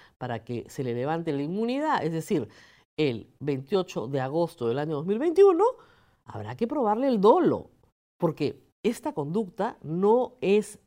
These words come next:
natural, ni racional, ni ayuda al esclarecimiento de la verdad. Y los actos que han desarrollado el día de ayer son francamente escandalosos.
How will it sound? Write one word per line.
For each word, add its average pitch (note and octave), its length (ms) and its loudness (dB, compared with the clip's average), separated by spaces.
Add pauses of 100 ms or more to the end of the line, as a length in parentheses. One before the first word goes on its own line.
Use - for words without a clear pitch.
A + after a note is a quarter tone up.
natural, E3+ 1040 -2
ni G3 280 2
racional, F3 880 -4 (380)
ni G3+ 340 -2
ayuda G#3+ 800 0 (120)
al D#3+ 240 0
esclarecimiento C#3 960 -6
de B2 60 -2
la G#2+ 100 -8
verdad. G#2 340 -6 (440)
Y F#3 100 2
los D#3+ 300 2
actos B3 440 0
que F#3+ 140 -6
han F#3+ 100 -2
desarrollado D#3+ 520 -2
el C#3 100 -2
día E3 180 -2
de B2 100 -2
ayer C#3 240 -4
son E3 200 -14
francamente E3 760 -10
escandalosos. B2 1300 -10